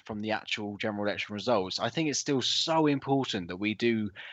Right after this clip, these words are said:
um, have those kind of debates and also those discussions, um, and to see the results of, of the polls, because it gives a real kind of idea of what the potential,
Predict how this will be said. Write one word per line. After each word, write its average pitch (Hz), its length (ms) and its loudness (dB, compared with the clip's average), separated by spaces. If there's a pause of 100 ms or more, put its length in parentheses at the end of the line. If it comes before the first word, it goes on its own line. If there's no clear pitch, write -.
(160)
um, 107 180 6
have 110 320 0
those 104 320 0
kind 104 240 -4
of 95 140 -6
debates 113 580 0
and 131 240 0
also 120 300 -4
those 107 200 -6
discussions, 98 840 -6
um, 98 240 0 (380)
and 123 180 4
to 127 100 -4
see 127 200 -4
the 117 100 -2
results 107 480 0
of, 104 140 -2
of 104 180 -8
the 107 80 -4
polls, 120 320 2
because 131 380 -2 (320)
it 143 160 0
gives 147 240 2
a 143 60 0
real 156 380 4
kind 143 240 0
of 131 80 0
idea 127 400 0
of 110 160 -2
what 127 720 0
the 131 80 -6
potential, 127 800 -2